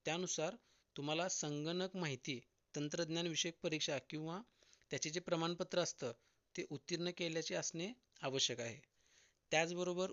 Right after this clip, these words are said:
उमेदवाराला संगणकातील ऑपरेटिंग सिस्टीम, वर्ड प्रोसेसिंग, स्प्रेडशीट, प्रेझेंटेशन, डेटाबेस, सॉफ्टवेअर, ईमेल आणि इंटरनेट इत्यादी विषयी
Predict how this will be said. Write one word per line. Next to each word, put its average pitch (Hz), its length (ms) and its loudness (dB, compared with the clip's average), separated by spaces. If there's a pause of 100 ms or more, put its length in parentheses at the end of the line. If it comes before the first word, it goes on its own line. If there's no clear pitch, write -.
उमेदवाराला 156 800 0
संगणकातील 156 920 -2
ऑपरेटिंग 151 420 -2
सिस्टीम, 160 460 -4
वर्ड 143 240 -2
प्रोसेसिंग, 151 600 -4 (480)
स्प्रेडशीट, 151 720 0
प्रेझेंटेशन, 135 600 -2
डेटाबेस, 127 680 0
सॉफ्टवेअर, 135 420 -2
ईमेल 127 300 0
आणि 135 180 0
इंटरनेट 127 420 -4 (400)
इत्यादी 151 360 2
विषयी 156 360 0